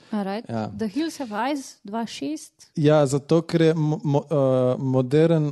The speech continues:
Speaker 2: horor, ki je, eh, šel v te bolane ekscese in me šokiral na, eh, eh, sto in en način, eh, recimo ta začetna
Speaker 1: Ne.
Speaker 2: scena je prav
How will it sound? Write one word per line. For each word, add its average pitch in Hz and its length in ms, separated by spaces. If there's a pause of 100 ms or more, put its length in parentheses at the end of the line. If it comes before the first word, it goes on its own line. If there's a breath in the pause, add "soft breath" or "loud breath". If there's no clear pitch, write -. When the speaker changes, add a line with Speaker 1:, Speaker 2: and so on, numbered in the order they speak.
Speaker 2:
horor, 139 640
ki - 220
je, 131 360 (140)
eh, - 80 (760)
šel 123 520
v 120 400
te 120 420 (260)
bolane 127 600
ekscese 123 880
in 117 160
me 120 100
šokiral 123 580
na, 113 200 (220)
eh, 110 500 (520 soft breath)
eh, 113 500
sto - 320
in 123 160
en 127 180
način, 120 640 (460 soft breath)
eh, - 100 (380)
recimo 120 460
ta 117 260
začetna 113 720
Speaker 1:
Ne. - 200 (200)
Speaker 2:
scena 120 600
je 113 100 (460)
prav 123 280